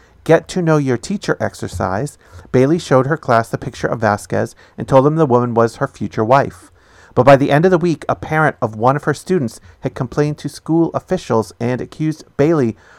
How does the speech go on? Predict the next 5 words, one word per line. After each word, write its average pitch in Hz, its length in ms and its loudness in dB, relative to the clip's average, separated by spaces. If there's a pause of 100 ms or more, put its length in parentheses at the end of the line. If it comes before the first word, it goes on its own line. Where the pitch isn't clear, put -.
(140)
of 123 100 0
promoting 127 540 0 (240)
a - 80 -8
homosexual 143 880 -4
agenda 107 720 -2